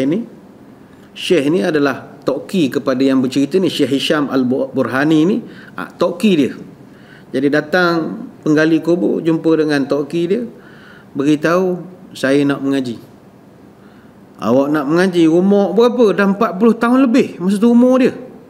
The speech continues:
dah empat puluh tahun lebih. Kata dia,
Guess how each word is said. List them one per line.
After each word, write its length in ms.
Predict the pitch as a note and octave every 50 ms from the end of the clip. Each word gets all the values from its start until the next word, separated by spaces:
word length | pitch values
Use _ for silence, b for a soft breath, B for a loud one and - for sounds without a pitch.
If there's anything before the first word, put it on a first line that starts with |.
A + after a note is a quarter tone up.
| - - - -
dah 160 | - F3+ F#3
empat 320 | F3+ F3+ F3+ A#3 - - -
puluh 160 | A#3+ A3+ G#3
tahun 240 | G#3 A3 G#3+ A3+ A#3 A#3
lebih. 240 | G#3+ G#3 F3 - - - - - - - - - - - - - - - B B B B B B B B B B B B B -
Kata 320 | - - A#2 B2+ B2 - C#3+
dia, 480 | C3+ C#3+ C#3+ C#3+ C3+ B2+ B2 A2+ -